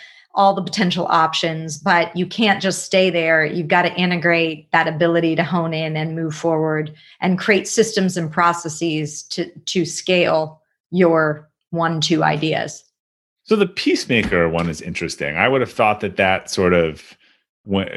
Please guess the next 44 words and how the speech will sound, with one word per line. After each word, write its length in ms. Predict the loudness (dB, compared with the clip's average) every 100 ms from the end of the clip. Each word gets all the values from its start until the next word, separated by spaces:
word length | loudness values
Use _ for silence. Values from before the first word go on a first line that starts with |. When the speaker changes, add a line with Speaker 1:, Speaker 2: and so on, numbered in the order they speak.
| -2
Speaker 2:
had 180 | 0 2
a 40 |
line 320 | 2 2 2
to 120 | 2
the 80 | -2
challenger, 640 | -2 0 0 0 -4 -6
but 160 | -4 -6
it 80 | 0
doesn't. 420 | 2 2 -2 -16 _ _ _ _ -4
Speaker 1:
Well, 180 | 2 2
it 200 | 2 -4
can't, 280 | -2 0 -2 -8 -14 -12 -2
that's 260 | 0 0 -2
what 140 | 0
the 160 | 0 2
arrows, 400 | 2 4 2 0
but 140 | -2
remember, 380 | 0 2 2 2
wing 240 | 2 0 0
styles 320 | 2 2 2
are 40 |
the 80 | 0
numbers 340 | 2 2 2 2
on 80 |
either 200 | 2 2
side. 520 | 0 0 2 2 0 -2
So 220 | 0 0
Peacemaker 640 | 0 -2 0 0 2 2
can 400 | 2 2 2 4
learn 240 | 2 2 2
something 580 | 0 0 0 -2 0 0
that's 240 | 0 0
type 240 | -2 -2
nine, 560 | 0 2 2 0 -2 -4
can 280 | 0 2 4
learn 200 | 4 2
something 360 | 0 -2 -2 0
from 100 | 0
type 260 | 0 0 0
eight, 240 | -2 -2
which 160 | -4 -6
is 100 | -8
the 80 |
challenger. 720 | -4 0 0 -2 -6 -10 -14